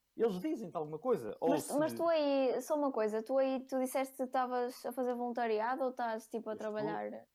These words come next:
Speaker 1: Não, eu estou, eu sou voluntário numa, numa associação.
Speaker 2: Sim.
Speaker 1: Mas, obviamente, que tenho, tenho o meu prazo do, do projeto de voluntariado, mas quero cá ficar.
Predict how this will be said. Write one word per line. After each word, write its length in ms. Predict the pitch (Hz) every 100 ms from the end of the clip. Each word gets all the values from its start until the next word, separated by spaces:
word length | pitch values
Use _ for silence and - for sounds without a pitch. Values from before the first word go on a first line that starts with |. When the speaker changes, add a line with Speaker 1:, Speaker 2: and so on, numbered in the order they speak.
| _
Speaker 1:
Não, 140 | 117
eu 60 | 87
estou, 360 | - 180 208 -
eu 80 | 135
sou 180 | 220 220
voluntário 480 | 185 156 214 233 202
numa, 360 | 196 185 170
numa 220 | 160 160
associação. 480 | 151 147 - 107 92 - _ _ _ _ _ 120 123
Speaker 2:
Sim. 380 | 120 117 117
Speaker 1:
Mas, 380 | 117 113 - - _ _ -
obviamente, 540 | 131 131 175 156 -
que 60 | - -
tenho, 260 | 123 113
tenho 240 | 107 120 123
o 20 |
meu 180 | 131 123
prazo 420 | 143 151 123 113
do, 160 | 117 113
do 140 | 113
projeto 320 | - 117 113
de 60 | -
voluntariado, 460 | 131 147 147 202 - _ _ _ _ -
mas 260 | 147 160 -
quero 200 | 196 196
cá 160 | 208 202
ficar. 360 | - 196 151